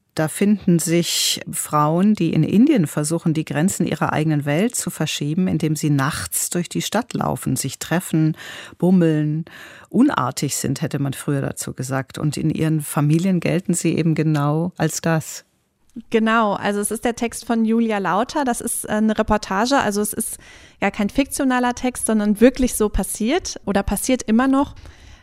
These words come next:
Speaker 2: Das ist eine Gruppe, die nennt sich Why Loiter, also warum man eben herumschlendern sollte. Und die treffen sich auch immer noch regelmäßig und man kann das auch im Internet immer noch verfolgen. Genau.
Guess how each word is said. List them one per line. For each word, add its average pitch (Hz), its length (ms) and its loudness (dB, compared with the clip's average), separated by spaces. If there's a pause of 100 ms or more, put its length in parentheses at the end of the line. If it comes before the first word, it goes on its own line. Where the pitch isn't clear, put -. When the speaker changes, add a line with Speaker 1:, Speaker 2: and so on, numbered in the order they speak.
(120)
Speaker 2:
Das - 360 -2
ist - 240 -4
eine 214 200 2
Gruppe, 247 280 2
die 214 120 0
nennt 208 200 2
sich 214 220 -2
Why 190 180 4
Loiter, 208 640 2 (840)
also 180 200 0
warum 214 600 6
man 190 220 0
eben 185 300 0
herumschlendern 220 760 2
sollte. 220 560 2 (180)
Und 208 180 2
die 240 60 0
treffen 262 320 0
sich 262 200 2
auch - 80 0
immer 247 240 6
noch 190 240 0
regelmäßig 185 560 0
und 202 40 -2
man 190 140 2
kann 226 140 0
das 233 160 2
auch - 120 0
im 214 80 -2
Internet 226 400 2
immer 226 200 2
noch 220 100 0
verfolgen. 196 640 0 (260)
Genau. 185 320 0